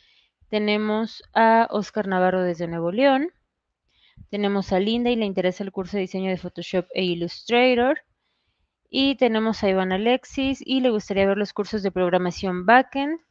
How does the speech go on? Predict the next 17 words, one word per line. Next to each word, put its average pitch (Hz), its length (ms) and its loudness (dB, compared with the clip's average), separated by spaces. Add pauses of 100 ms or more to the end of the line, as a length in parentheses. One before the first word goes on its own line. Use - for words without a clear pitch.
(320)
también 202 280 -2
la 196 100 -2
carrera 180 320 2
de 175 100 2
full 175 240 -6
stack, 269 520 -2
y 262 160 0
nos 220 160 0
ve 196 100 2
desde 185 200 2
La 170 100 0
Paz, 180 180 -2
Baja 185 280 -2
California, 175 720 -6
aquí 175 260 -12
en 165 120 -6
México. 247 600 0